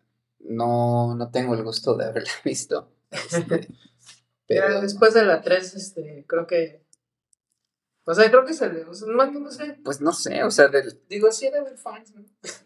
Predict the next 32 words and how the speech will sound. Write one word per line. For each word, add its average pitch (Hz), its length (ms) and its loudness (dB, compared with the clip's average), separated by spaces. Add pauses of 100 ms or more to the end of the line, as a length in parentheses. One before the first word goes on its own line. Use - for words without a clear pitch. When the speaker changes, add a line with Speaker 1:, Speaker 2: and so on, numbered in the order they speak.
(160)
Speaker 1:
de, - 140 -14 (1040)
claramente 135 540 4
hay 107 120 2
fans. - 340 -16 (440)
No, 240 200 2
incluso 196 320 -2
yo 180 160 2
te 208 100 6
diría 135 320 2
que - 340 -4 (960)
de 120 220 0
lo 120 100 0
menos 147 320 0
peor 147 340 2
está 120 800 -2 (180)
más 123 240 -4
adelante, 107 460 0
o 117 40 -10
sea, - 140 -6
las - 1000 -8 (280)
cinco 120 520 -6
creo 117 220 -4
que - 180 -4
es - 260 -12
donde - 220 -18
sale - 260 -8
la, - 380 -10
la - 140 -8
Roca 120 420 -4
y 110 80 -8
todavía 107 280 -6
estaba, - 520 -4